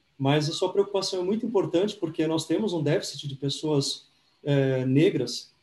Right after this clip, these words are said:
e pessoas L G B Ts que frequentam os templos budistas, sem dúvida nenhuma. É importante, por isso, esse é um, um intuito do, do movimento Rainbow Sangha, é dar essa visibilidade, saber que,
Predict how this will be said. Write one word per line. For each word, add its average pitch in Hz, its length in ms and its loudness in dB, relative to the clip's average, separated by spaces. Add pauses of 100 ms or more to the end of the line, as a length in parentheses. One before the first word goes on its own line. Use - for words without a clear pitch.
(120)
e 143 80 0
pessoas 165 360 0
L 180 120 4
G 160 120 2
B 143 140 2
Ts 202 220 0
que 160 120 -4
frequentam 151 560 0
os 131 100 0
templos 135 300 0
budistas, 135 560 -4
sem 139 160 -2
dúvida 139 260 0
nenhuma. 139 380 -4 (440)
É 147 120 4
importante, 202 500 2
por 185 140 0
isso, 214 180 -2
esse 196 240 4
é 247 60 -2
um, 196 460 -2
um 185 40 0
intuito 214 340 -2
do, 185 280 2
do 165 160 0
movimento 165 500 0
Rainbow 156 240 2
Sangha, 185 400 0 (320)
é 170 100 4
dar 175 220 2
essa 208 180 0
visibilidade, 202 800 0
saber 175 400 2
que, 220 280 -6